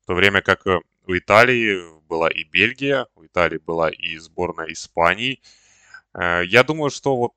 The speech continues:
возвращаясь к теме преодоления, у Италии было много преодоления, потому что поединок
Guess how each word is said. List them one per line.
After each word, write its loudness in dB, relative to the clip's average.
возвращаясь 2
к -20
теме -2
преодоления, 4
у 0
Италии 6
было 2
много 2
преодоления, 2
потому -20
что -6
поединок -4